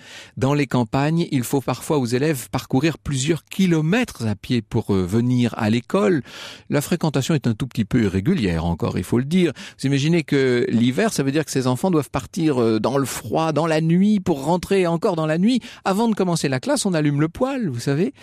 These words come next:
Euh, c'est dur le métier d'écolier, si je puis dire, à l'époque, et c'est dur le métier de maître d'école ou de maîtresse d'école, évidemment.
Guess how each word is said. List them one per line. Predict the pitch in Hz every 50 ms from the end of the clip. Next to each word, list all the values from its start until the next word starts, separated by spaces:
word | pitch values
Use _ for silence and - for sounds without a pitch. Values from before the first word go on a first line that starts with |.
| - - - - - - - - 135
Euh, | 127 120 110 101 101 98 104 104 101 95 95 98 101
c'est | - - - 196 175 156
dur | 151 226 330 349 247 - 127
le | 123 120
métier | 117 131 165 - - - 151 139
d'écolier, | 127 127 131 - - 127 117 113 110 113 110 113
si | - - 113
je | -
puis | - - 104
dire, | 98 104 92
à | 90
l'époque, | 90 92 - - 240 - -
et | -
c'est | 123 - 107
dur | 95 107 143 143
le | 107 87
métier | 87 85 - - 165 170 147 - - - - - -
de | 143 101 104 101 92
maître | 98 117 120 - - -
d'école | 98 95 98 - - 214 240 196 143
ou | 117
de | 113
maîtresse | 107 104 98 - - - 113 104 90
d'école, | 101 101 - - 202 214 180 147 120
évidemment. | 110 - - 110 98 107 107 113 110 110 110 107 98